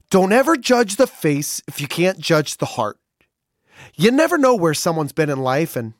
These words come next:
you don't know what they're going through." Growing up, your grandma gave you so many smiles. So if someone doesn't have one, you bless 'em with one of your own.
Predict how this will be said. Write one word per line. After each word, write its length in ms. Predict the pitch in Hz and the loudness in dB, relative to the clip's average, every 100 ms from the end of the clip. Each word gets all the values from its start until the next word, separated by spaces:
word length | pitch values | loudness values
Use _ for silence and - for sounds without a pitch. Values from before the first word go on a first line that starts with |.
| _ _ _ | _ _ _
you 80 | 165 | 0
don't 160 | 247 302 | 2 2
know 80 | |
what 140 | 302 269 | 2 0
they're 100 | 160 | 0
going 280 | 170 233 208 | 0 0 -2
through." 240 | 104 - - _ _ _ _ _ _ _ _ - | -6 -16 -20 _ _ _ _ _ _ _ _ -6
Growing 300 | 135 254 277 | 2 2 2
up, 220 | 151 151 _ _ _ _ _ _ _ | 0 -4 _ _ _ _ _ _ _
your 120 | 147 | -4
grandma 360 | 165 240 240 175 | 2 2 4 0
gave 220 | 143 151 | 0 -2
you 60 | 135 | -4
so 200 | - 156 | -2 -2
many 160 | 147 | -2
smiles. 680 | 131 - 110 101 101 - - _ _ _ _ _ _ | -4 -6 -6 -8 -12 -20 -20 _ _ _ _ _ _
So 200 | - 185 | -2 0
if 60 | 147 | 0
someone 400 | - 220 220 240 | 0 -2 0 0
doesn't 260 | 233 226 | 0 0
have 260 | 175 135 123 | 0 0 0
one, 260 | 120 123 120 _ | -2 -4 -6 _
you 100 | 139 | -6
bless 380 | 117 180 175 - | -4 -4 -4 -4
'em 180 | 120 110 _ - | -8 -10 _ -12
with 180 | 135 - | -12 -6
one 160 | 131 | -4
of 60 | 139 | -2
your 160 | 123 117 | -2 -2
own. 240 | 127 110 | -4 -6